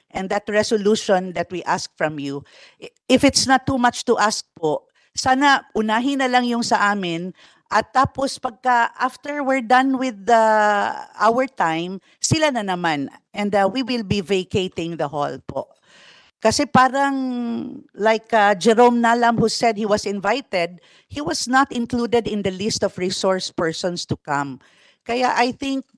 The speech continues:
nararapat lang po, if I may ask, uh,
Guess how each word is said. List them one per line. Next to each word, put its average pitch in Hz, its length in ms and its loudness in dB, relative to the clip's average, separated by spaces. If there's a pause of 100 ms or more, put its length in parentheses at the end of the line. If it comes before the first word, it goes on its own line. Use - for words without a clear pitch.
(160)
nararapat 214 680 0
lang 185 220 -6
po, 185 320 -2 (160)
if - 240 -4
I 175 180 0
may 165 300 -4
ask, 165 400 -2
uh, 151 320 0